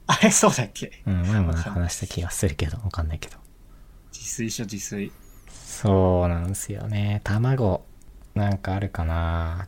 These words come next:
Speaker 2: という。なんもないんだよな、別に。もやし炒めに入れないしなと思って。
Speaker 1: もやしとはちょっと難しいかもね。
Speaker 2: うん、合わないかもね。まあ、
Speaker 1: まあ、
Speaker 2: ゆで卵。
Speaker 1: スープにするぐらいじゃない？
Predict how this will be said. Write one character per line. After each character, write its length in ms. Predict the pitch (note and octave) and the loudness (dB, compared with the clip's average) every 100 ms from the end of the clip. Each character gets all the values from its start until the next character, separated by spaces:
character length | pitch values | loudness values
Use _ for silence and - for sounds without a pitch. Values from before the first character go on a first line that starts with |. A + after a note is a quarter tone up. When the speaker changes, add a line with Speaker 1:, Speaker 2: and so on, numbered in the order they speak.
| - | -4
Speaker 2:
と 120 | E2+ | -4
い 200 | D#2 D2 | -2 -4
う。 100 | - - - - - | -8 -14 -20 -20 -8
な 80 | - | -2
ん 80 | G2 | 2
も 60 | G2+ | 4
な 120 | G#2 | 4
い 60 | F#2 | 4
ん 40 | |
だ 100 | D#2 | 2
よ 60 | D#2 | -2
な、 180 | D#2+ | -4
別 220 | D#2+ - E2+ | -4 -4 -4
に。 120 | A2+ | 0
も 140 | G2+ | 4
や 60 | A2+ | 4
し 100 | D#3 | 4
炒 120 | B2 | 4
め 100 | E2+ | 4
に 100 | D#2+ | 4
入 80 | D#2+ | 2
れ 120 | F#2 | 4
な 140 | A2 | 4
い 60 | F2 | 2
し 120 | - | 0
な 180 | F2+ F2 | -4 -4
と 120 | - | -6
思 220 | - C3+ F#2+ | -8 -4 -6
っ 40 | |
て。 200 | - - - - - - - | -6 -16 -16 -20 -20 -20 -12
Speaker 1:
も 60 | F#3 | -6
や 280 | A#3 C4+ C#4 | -6 -4 -2
し 400 | - - D#4 D#4 | 0 -2 -2 -4
と 200 | - F3+ | 2 6
は 140 | C#3+ | 6
ち 120 | - | 4
ょ 40 | D3+ | -6
っ 40 | - - - | -12 -20 -12
と 100 | A#2+ | -8
難 140 | A2+ A2+ B2+ | -8 -8 -6
し 180 | A#2 C#3 | -4 -2
い 40 | B2 | -2
か 120 | G#2 | -2
も 120 | G2 | 0
ね。 340 | F2 E2+ - - | 2 0 -2 -4
Speaker 2:
う 60 | |
ん、 20 | |
合 40 | F2+ | 0
わ 80 | E2+ | 2
な 120 | D#2+ | 0
い 180 | D#2+ - | -4 -8
か 120 | - | -8
も 120 | F#2 | -6
ね。 220 | F#2 F#2 - - - - - - | -6 -6 -8 -20 -20 -20 -12 -2
ま 200 | A#2+ A#2 | 2 4
あ、 20 | |
Speaker 1:
ま 80 | F2+ | 4
あ、 20 | |
Speaker 2:
ゆ 60 | F#2 | 6
で 140 | C3+ | 6
卵。 40 | |
Speaker 1:
ス 60 | F3+ | 6
ー 40 | |
プ 80 | E3+ | 6
に 60 | A2+ | 6
す 140 | F2 | 4
る 80 | D#2+ | 2
ぐ 80 | G3 | 0
ら 100 | G#3+ | 0
い 40 | |
じ 80 | B2 | 0
ゃ 40 | |
な 160 | G2 G2 | -4 -8
い？ 120 | D3 | -12